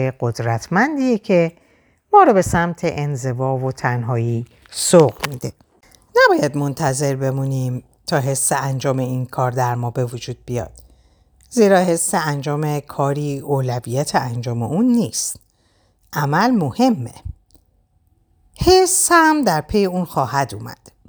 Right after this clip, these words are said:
هرچه زمان بیشتری برای برقراری ارتباط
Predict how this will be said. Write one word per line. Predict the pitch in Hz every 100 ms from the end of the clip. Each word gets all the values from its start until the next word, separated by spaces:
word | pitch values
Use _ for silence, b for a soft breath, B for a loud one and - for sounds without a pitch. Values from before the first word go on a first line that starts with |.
| _ - _ _ -
هرچه | 330 320 302
زمان | 254 214 202 220
بیشتری | 185 151 - 285 262
برای | 147 120 123
برقراری | 120 127 127 127 120 117 120
ارتباط | 120 127 - 123 120 -